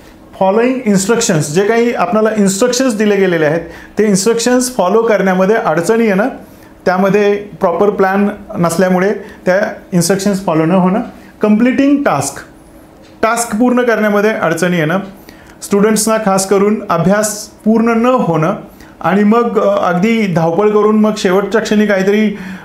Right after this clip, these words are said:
अ, haphazardly पूर्ण गडबड करून तो complete करणं, मग त्यातून काय outcome निघत नाही, नसतं. त्याचबरोबर एखाद्या टूरला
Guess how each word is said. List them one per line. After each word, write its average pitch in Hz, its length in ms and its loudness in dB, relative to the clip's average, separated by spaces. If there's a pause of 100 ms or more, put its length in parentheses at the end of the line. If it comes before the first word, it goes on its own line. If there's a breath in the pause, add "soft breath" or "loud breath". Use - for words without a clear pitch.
अ, - 40 -6 (260)
haphazardly 202 680 0
पूर्ण 202 500 -2
गडबड 185 400 2
करून 214 420 0
तो 202 300 0
complete 208 420 0
करणं, 220 280 0
मग 220 100 0
त्यातून 214 320 0
काय 220 120 2
outcome 220 540 0
निघत 170 340 0
नाही, 143 200 -2
नसतं. 165 360 -2 (800 loud breath)
त्याचबरोबर 240 520 2
एखाद्या 247 540 2
टूरला 247 720 0